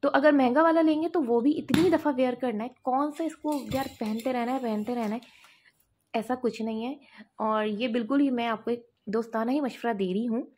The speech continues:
क्योंकि आजकल इतना कॉम्पिटिशन बढ़ गया है ना कि भाई फ़लाँ ने नया सूट पहना तो हमें भी वही नया ही पहन के जाना है। अब वो वाला तो दौर नहीं रहा ना, या कि पहले अच्छे-अच्छे बच्चे होते थे, बल्कि लड़कियां भी अपनी मम्मीज़ वगैरह की बातें मानती थीं कपड़ों के मामले में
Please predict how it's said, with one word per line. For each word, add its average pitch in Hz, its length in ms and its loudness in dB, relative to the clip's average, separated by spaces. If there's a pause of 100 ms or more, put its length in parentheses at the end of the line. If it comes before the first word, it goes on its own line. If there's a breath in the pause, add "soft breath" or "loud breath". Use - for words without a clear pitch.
(480)
क्योंकि 262 160 4
आजकल 233 460 2
इतना 330 300 0
कॉम्पिटिशन 233 640 -2
बढ़ 214 160 0
गया 214 200 -2
है 185 160 -8
ना 202 80 -8
कि 220 120 -8
भाई 233 180 -4
फ़लाँ 214 360 -4
ने 233 120 -4
नया 220 240 -2
सूट 240 280 -6
पहना 220 220 -4
तो 247 80 -6
हमें 220 240 -4
भी 247 80 -4
वही 240 180 -2
नया 233 220 -2
ही 277 120 0
पहन 247 200 -4
के 226 160 -2
जाना 185 240 -6
है। 208 80 -8 (680 soft breath)
अब 269 100 0
वो 277 120 2
वाला 262 200 2
तो 247 120 -6
दौर 262 200 2
नहीं 262 260 2
रहा 262 140 0
ना, 240 80 -4
या 262 140 -2
कि 269 80 -4
पहले 233 340 2
अच्छे-अच्छे 254 460 -4
बच्चे 233 280 -2
होते 247 160 6
थे, 240 40 4
बल्कि 247 220 2
लड़कियां 240 460 4
भी 269 100 2
अपनी 269 180 0
मम्मीज़ 247 420 -4
वगैरह 226 200 0
की 240 80 -4
बातें 202 340 -2
मानती 196 420 -4
थीं 208 300 -4 (500 loud breath)
कपड़ों 320 320 2
के 311 100 2
मामले 247 360 4
में 226 280 -4